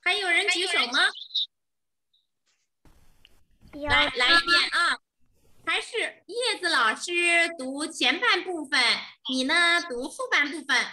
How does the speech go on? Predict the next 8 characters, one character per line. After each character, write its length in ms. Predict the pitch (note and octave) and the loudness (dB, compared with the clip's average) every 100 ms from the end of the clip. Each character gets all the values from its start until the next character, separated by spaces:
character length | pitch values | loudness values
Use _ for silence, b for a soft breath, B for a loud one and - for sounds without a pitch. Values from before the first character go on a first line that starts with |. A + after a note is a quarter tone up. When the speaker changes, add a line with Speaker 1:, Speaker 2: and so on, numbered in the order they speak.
| - | -6
Speaker 1:
好 80 | A#3 | -2
吗？ 140 | B3+ | 2
Speaker 2:
好 720 | G4 A#4 - - - - - D4+ D#4 - | 2 0 -8 -12 -12 -10 0 2 2 0
吧。 280 | D#4 D4+ D#4 - _ _ _ _ _ _ - - _ _ | 0 0 -2 -12 _ _ _ _ _ _ -20 -20 _ _
Speaker 1:
开 140 | C#4+ C#4+ | 2 2
始， 440 | - G#3 - - _ _ - - | 0 -4 -4 -10 _ _ -12 -2
一 260 | A4 A4+ | 2 2
声 160 | A4 | 2